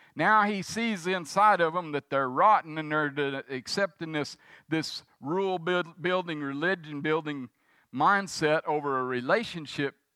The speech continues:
mindset. And he says, "We gotta keep 'em outta here because we don't want 'em to eat the, the tree of life and live forever in this rotten, depraved atmosphere."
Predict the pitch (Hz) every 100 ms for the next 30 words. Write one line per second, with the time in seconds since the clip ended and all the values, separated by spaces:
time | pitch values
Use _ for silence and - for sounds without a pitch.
0 | _ _ _ 131 143 143 131 143 147 156
1 | _ _ 151 165 160 170 151 - _ -
2 | 196 202 214 208 175 - - 214 190 160
3 | 170 214 208 151 139 208 165 151 - _
4 | _ _ 139 170 151 175 196 208 196 190
5 | 180 175 180 - 151 - _ 147 135 -
6 | 185 180 147 175 208 170 170 143 143 190
7 | 160 151 165 220 185 160 160 165 156 143
8 | 156 202 165 160 - 190 196 185 - -
9 | - - 226 247 151 - 123 98